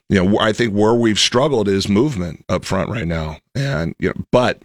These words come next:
there has been improvement as far as coming off of football. Um, but from tackle to tackle, I think we'll only get better there.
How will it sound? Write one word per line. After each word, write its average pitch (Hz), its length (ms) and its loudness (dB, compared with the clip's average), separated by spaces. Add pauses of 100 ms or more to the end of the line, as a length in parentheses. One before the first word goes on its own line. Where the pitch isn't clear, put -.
(100)
there 107 140 2
has 147 300 0
been 185 180 0
improvement 131 640 0
as 107 140 0
far 104 180 0
as 92 100 -2
coming 117 400 0
off 82 220 -4
of 82 80 -10
football. - 540 -10 (100)
Um, - 480 -8 (180)
but 98 200 0
from 104 180 -2
tackle 170 360 2
to 143 80 0
tackle, 123 440 0
I 117 100 2
think 123 360 -2 (400)
we'll 113 180 4
only 123 220 0
get 110 180 -2
better 117 260 0
there. 98 360 0